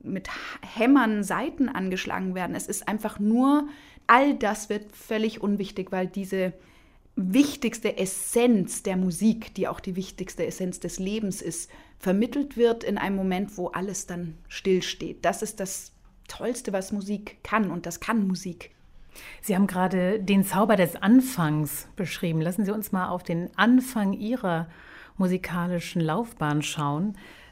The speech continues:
Speaker 2: Ähm, wurde im Hause Wiedmann viel Musik gemacht von Anfang an? Ihre Eltern sind, soweit ich weiß, keine Berufsmusiker, also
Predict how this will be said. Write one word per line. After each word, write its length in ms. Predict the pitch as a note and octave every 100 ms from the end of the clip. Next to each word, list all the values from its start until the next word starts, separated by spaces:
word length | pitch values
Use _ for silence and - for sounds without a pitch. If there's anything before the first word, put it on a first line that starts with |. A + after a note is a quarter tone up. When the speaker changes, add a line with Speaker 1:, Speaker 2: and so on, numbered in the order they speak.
| -
Speaker 2:
Ähm, 560 | E3+ D#3+ D#3+ D3+ D3
wurde 400 | D#3 F3+ F#3+ F#3+
im 540 | G3 - G3 G3 F#3+ -
Hause 420 | F#3 G3 F#3 D#3+
Wiedmann 680 | A3 - G3 F#3+ F#3+ G#3 G#3
viel 720 | - - - G#3 A#3+ C4 C4+
Musik 480 | A3 G#3 E3 A3+ A#3
gemacht 420 | A3+ A3 A3+ -
von 220 | - G3+
Anfang 340 | E3+ F#3 G3 G3+
an? 140 | G3+
Ihre 200 | G#3 G3
Eltern 320 | F#3 G#3 A#3
sind, 140 | A3 A3
soweit 300 | G#3+ G3+ G3+
ich 120 | -
weiß, 240 | G3 G3
keine 280 | - F#3+ B3+
Berufsmusiker, 960 | C4 C#4+ B3 - C#3 C3+ C#3 D3 C#3 D3+
also 380 | D#3 D#3+ E3